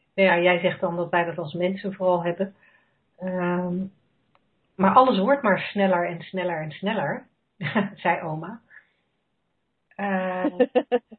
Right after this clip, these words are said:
Speaker 1: terwijl, terwijl ik wel zelf,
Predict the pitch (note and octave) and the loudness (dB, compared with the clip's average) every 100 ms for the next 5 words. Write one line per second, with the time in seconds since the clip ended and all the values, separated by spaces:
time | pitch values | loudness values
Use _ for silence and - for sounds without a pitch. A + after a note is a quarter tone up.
0 | _ _ _ _ _ _ _ _ _ _ | _ _ _ _ _ _ _ _ _ _
1 | _ _ _ _ _ _ _ _ _ _ | _ _ _ _ _ _ _ _ _ _
2 | _ _ _ - B3 A#3 A#3 G3 - A#3 | _ _ _ 0 4 6 6 2 -4 -2
3 | A3+ A3 A#3 A3+ A3+ G#3+ G3 C4 D4+ A3 | -2 -2 -4 -4 -2 -2 -2 0 2 0
4 | A#3 | -4